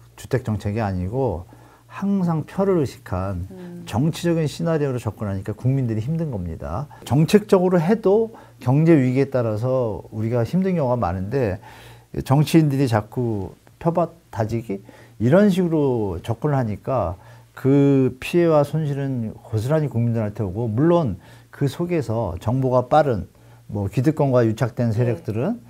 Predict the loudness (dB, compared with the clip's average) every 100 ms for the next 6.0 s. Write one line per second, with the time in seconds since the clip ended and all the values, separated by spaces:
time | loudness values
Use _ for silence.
0 | -20 _ -2 2 4 4 4 2 0 -6
1 | -8 -2 0 0 -2 -2 0 0 2 4
2 | 4 4 2 -2 0 0 0 0 -2 -2
3 | -6 -6 -4 -2 -2 -8 -20 -20 -2 2
4 | 4 4 4 4 2 -2 -6 -4 -4 -4
5 | -8 -6 -2 0 -2 -2 -2 -2 -4 -10